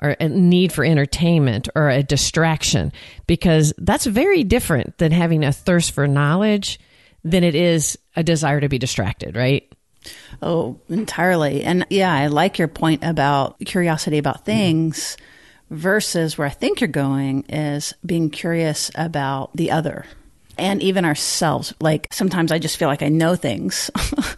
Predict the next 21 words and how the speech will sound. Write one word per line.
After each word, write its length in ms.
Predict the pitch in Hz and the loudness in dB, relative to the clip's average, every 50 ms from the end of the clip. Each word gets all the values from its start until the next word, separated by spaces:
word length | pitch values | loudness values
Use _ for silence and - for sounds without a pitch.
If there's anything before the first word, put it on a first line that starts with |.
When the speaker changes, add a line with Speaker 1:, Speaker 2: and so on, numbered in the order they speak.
| - 180 - | -12 -14 -12
Speaker 2:
<laughs> 720 | - 339 370 320 294 269 240 214 - - - - 202 190 | -10 -10 -8 -8 -6 -6 -8 -8 -8 -10 -10 -8 -6 -4
believe 260 | 180 185 190 175 143 | -2 0 0 0 0
it 60 | 156 | 0
or 80 | 165 156 | -2 0
not. 240 | 143 139 123 113 127 | 0 -2 -2 -2 -2
I 60 | 151 | 0
know 160 | 151 151 156 | 0 0 0
that's 180 | - 135 - - | -2 -2 -4 -4
gonna 140 | - 147 143 | -4 -4 -2
be 80 | 147 147 | -2 -2
hard 160 | 170 127 135 | -4 -4 -6
to 60 | 143 | -8
believe, 400 | 160 - - - - 156 - - - | -8 -6 -6 -6 -6 -6 -8 -6 -4
but, 220 | - 156 - - 233 - 208 269 - 294 - - - - - - - - - - - 220 | -2 -2 0 0 0 0 2 2 0 0 -2 -2 -2 -2 -2 -4 -4 -6 -10 -10 -10 -12
<laughs> 120 | - - | -4 -2
but 140 | 202 185 170 | 0 2 2
moving 500 | 202 202 214 220 202 214 220 208 202 - | 4 4 4 4 4 2 2 2 0 0
out 260 | - 170 190 214 233 | -2 0 2 2 2
of 140 | 247 233 196 | 2 2 2
that 180 | 175 160 - - | 0 -2 -2 -2
certainty 880 | - - 196 170 - 196 185 165 - 196 226 226 - 151 160 170 - | -2 -2 -2 -2 -2 -2 -2 -2 -2 -4 -6 -6 -4 -4 -6 -6 -8